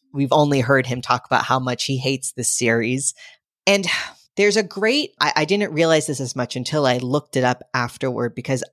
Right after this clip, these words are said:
he, in the novel, he mentions becoming Scheherazade, and I didn't know what that was referring to. So I looked it up, and,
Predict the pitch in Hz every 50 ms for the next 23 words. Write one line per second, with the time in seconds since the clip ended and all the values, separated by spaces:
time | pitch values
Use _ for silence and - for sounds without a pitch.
0 | _ _ - 135 - - 170 165 156 147 - - 156 156 156 156 151 156 170 170
1 | 165 185 180 165 - - - 160 156 143 143 143 139 131 - - 143 139 131 127
2 | - - - - - - - _ _ _ - 147 - - 156 151 143 135 127 120
3 | 104 - - - - - 139 123 135 131 120 117 113 110 117 113 117 117 135 160
4 | 185 185 - - - _ _ _ 151 143 143 143 143 139 156 160 170 156 - 143
5 | 135 135 135 123 - 127 117 - 131 120 - 123 117 - - 131 131 127 123 123
6 | 117 - - 113 110 107 - - 135 131 127 127 131 147 143 - - 139 117 120
7 | 110 - - - _ _ _ _ _ _ _ - 127 123 120 117 117 117 117 120